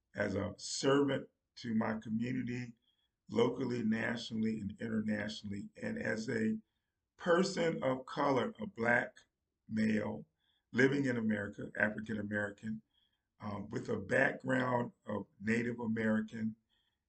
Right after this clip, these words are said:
and even European an-, ancestry. Um, I use all of those to bring me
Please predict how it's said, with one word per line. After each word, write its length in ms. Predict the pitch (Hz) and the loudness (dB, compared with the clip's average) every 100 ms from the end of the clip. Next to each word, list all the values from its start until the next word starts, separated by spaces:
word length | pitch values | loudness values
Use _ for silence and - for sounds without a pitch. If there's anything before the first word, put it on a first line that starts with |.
| - 110 | -6 0
and 280 | 110 107 - | 2 0 -2
even 460 | 127 127 117 110 107 | -2 0 0 0 0
European 800 | 120 120 117 - 131 131 117 107 - | 2 2 2 -2 0 0 0 -4 -4
an-, 160 | 117 107 - _ - | -2 -2 -6 _ -6
ancestry. 760 | 104 101 - 101 - - 104 101 - _ _ _ _ _ _ _ - | -6 -6 -4 -4 -4 -6 -6 -6 -12 _ _ _ _ _ _ _ -8
Um, 300 | 110 110 - - | -4 -2 -4 -2
I 220 | 113 117 113 | 2 2 2
use 420 | 127 156 165 156 - | -2 -2 -2 -6 0
all 300 | 127 135 131 | 2 4 2
of 100 | 120 | 0
those 380 | 117 117 110 110 - | -2 -2 -6 -10 -8
to 120 | 113 110 _ | -6 -6 _
bring 420 | 110 123 135 143 139 | -2 0 2 0 -2
me 440 | 127 123 120 | -4 -4 -6